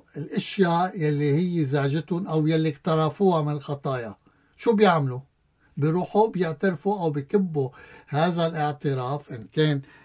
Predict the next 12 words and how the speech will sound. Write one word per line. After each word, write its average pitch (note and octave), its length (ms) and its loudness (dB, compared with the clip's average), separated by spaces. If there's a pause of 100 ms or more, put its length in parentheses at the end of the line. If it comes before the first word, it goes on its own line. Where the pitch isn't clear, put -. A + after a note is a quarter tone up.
(100)
بالمسامحة C#3+ 920 -2
أو B2+ 440 -8
مباشرة C3+ 720 -2
إلى E3+ 240 -4
الله D3+ 580 -2
أو C3 120 -4
بواسطة C#3+ 640 -4
كاهن، D3 400 -4 (280)
بيروحوا F#3+ 560 2 (180)
إلى A3 240 4
الاعتراف F#3 960 -2
بما D#3 560 2